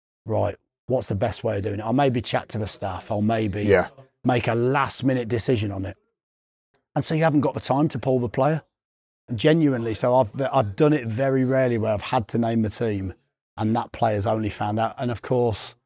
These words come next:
Speaker 1: because you pulled people the week before, that player now feels like, "Why are you treating me differently?" You know, and, and that would be normal. That's a normal thing to think, isn't it? 'Cause you have to get yourselves in the mind of the player as well.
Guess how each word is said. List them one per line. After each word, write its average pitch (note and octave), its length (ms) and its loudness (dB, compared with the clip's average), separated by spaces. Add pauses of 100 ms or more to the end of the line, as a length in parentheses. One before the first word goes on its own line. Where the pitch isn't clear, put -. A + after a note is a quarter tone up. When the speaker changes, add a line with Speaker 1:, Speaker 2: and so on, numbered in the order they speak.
(280)
Speaker 1:
because - 380 0
you A2+ 80 -2
pulled A#2+ 580 0 (200)
people A2+ 260 0
the G#2+ 80 -2
week A2+ 240 -2
before, A2 560 -2
that D#3 180 0
player A#2+ 180 2
now A#2+ 240 0
feels A2 600 0
like, G2+ 440 -8 (580)
"Why B2 140 4
are B2 60 6
you A#2 100 0
treating A2+ 320 0
me A2+ 140 0
differently?" G#2+ 540 -2
You A2 120 -2
know, E3+ 140 0
and, A3 100 0
and B3 160 -2
that A#3 140 2
would D#3 160 0
be C3+ 120 -2
normal. D#3 340 2
That's D3+ 200 0
a C#3+ 40 0
normal B2+ 640 2 (300)
thing B2 220 2
to A2 120 -4
think, F#3+ 300 2
isn't C3+ 160 2
it? G#2+ 100 -8
'Cause B2 140 -4
you E3 60 4
have E3+ 120 2
to - 80 -4
get B2+ 180 0
yourselves A#2+ 380 0
in A#2 140 2
the A#2 100 2
mind A2+ 340 2
of G#2 60 -2
the G#2 80 0
player A2+ 340 0
as A2+ 140 -2
well. D3 320 -2